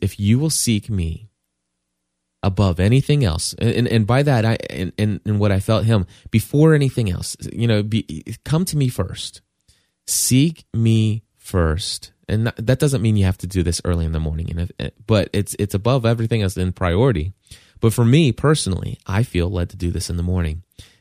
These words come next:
He says, "Cliff, seek me first and my direction and my will for your life, and let me speak to you." And I understand that right now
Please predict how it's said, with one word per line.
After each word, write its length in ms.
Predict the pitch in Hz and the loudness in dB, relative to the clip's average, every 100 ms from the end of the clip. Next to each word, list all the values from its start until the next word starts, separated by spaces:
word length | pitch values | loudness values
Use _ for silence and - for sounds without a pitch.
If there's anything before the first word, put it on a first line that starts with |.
| _ | _
He 80 | 107 | -2
says, 280 | 98 104 87 | 2 2 2
"Cliff, 380 | - 120 127 - | -2 0 0 -2
seek 560 | - - 120 165 165 - _ - | -6 0 2 2 0 -14 _ -6
me 580 | 101 107 110 107 98 - _ _ | 0 2 4 2 0 -4 _ _
first 600 | - 104 - - - - _ | 0 2 2 -2 -8 -12 _
and 240 | 101 92 | -2 -2
my 300 | 90 87 98 | 0 0 0
direction 640 | 123 113 95 87 - 87 85 - _ _ | 2 2 2 -2 -6 -8 -10 -16 _ _
and 160 | 90 85 | -4 0
my 280 | 87 101 | 0 2
will 240 | 104 92 80 | 2 0 -2
for 160 | - | -4
your 160 | 92 87 | -6 -4
life, 380 | 80 76 82 - _ _ _ - | -4 -4 -8 -14 _ _ _ -2
and 280 | 98 92 | 0 2
let 180 | 95 110 | 0 0
me 100 | 127 | 2
speak 440 | 117 - - 110 - | 0 0 0 0 0
to 120 | 107 | -4
you." 280 | 92 82 78 | -2 -2 -2
And 120 | 85 | -2
I 140 | 107 | 0
understand 560 | 123 117 110 110 104 104 | 0 -2 -4 -2 -2 -2
that 220 | 90 92 | -4 -2
right 200 | 95 95 | -2 -2
now 360 | 95 95 110 | -2 0 0